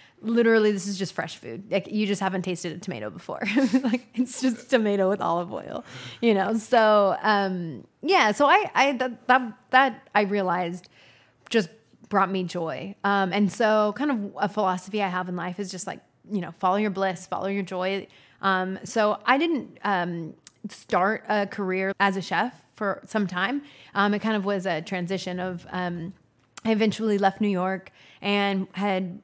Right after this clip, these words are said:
um, moved to the Bay Area and was thinking, like, "Okay, back to California, I'll chill here." And then had this amazing opportunity to be the chef for an artist residency in Italy. And so, you know,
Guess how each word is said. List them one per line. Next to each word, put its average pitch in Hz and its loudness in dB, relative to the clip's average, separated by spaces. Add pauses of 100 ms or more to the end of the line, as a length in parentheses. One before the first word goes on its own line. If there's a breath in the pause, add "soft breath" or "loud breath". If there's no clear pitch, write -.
um, 185 -4
moved 214 0
to 233 -4
the 208 -4
Bay 202 -2
Area 185 -2
and 185 -2
was 180 -8
thinking, 190 -8
like, 190 -8
"Okay, 254 -4
back 208 0
to - -20
California, 240 -2
I'll 196 -2
chill 214 -2
here." 208 0
And 196 -2
then 185 -4 (300 loud breath)
had 214 -2
this 190 -2
amazing 220 2
opportunity 190 -2
to - -12
be 185 -6
the 180 -4
chef 185 -6
for 190 -2
an 175 -2
artist 180 -4
residency 180 -6
in 170 -6
Italy. 254 -6 (340 loud breath)
And 208 2
so, 196 0 (500 soft breath)
you 277 4
know, 185 4